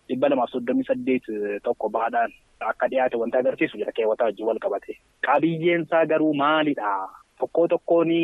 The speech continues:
ga'ee himatamtoota eerameera moo eeramee hin dhiyaanne maal fakkaata waan jedhu wajjin wal qabate ganaa ilaaluu barbaachisa.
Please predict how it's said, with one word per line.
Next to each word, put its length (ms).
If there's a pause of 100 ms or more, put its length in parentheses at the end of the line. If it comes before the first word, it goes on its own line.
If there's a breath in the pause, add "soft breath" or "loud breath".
(260)
ga'ee 720
himatamtoota 720 (340)
eerameera 560
moo 180
eeramee 460
hin 140
dhiyaanne 480 (560)
maal 360
fakkaata 680
waan 260
jedhu 200
wajjin 240
wal 120
qabate 360
ganaa 340
ilaaluu 420
barbaachisa. 560